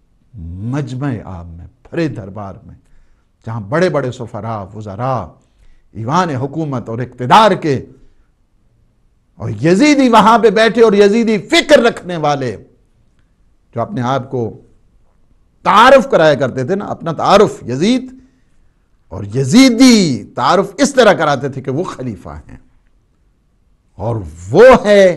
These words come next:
अमीरुल मोमिनीन अपनी। इसी वजह से अगर आप जो यजीदी कमांडर्स थे, उनमें से एक जिसका नाम आमिर बिन हज्जाज है,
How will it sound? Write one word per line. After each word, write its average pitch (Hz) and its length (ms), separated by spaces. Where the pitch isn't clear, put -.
अमीरुल 120 300
मोमिनीन 147 380
अपनी। 131 260
इसी - 160
वजह 196 220
से 170 100
अगर 170 180
आप 170 260
जो 131 180
यजीदी 170 500
कमांडर्स 214 640
थे, 170 120
उनमें 170 300
से 165 240
एक - 240
जिसका 165 320
नाम 175 380
आमिर 247 360
बिन 196 220
हज्जाज 147 640
है, 123 240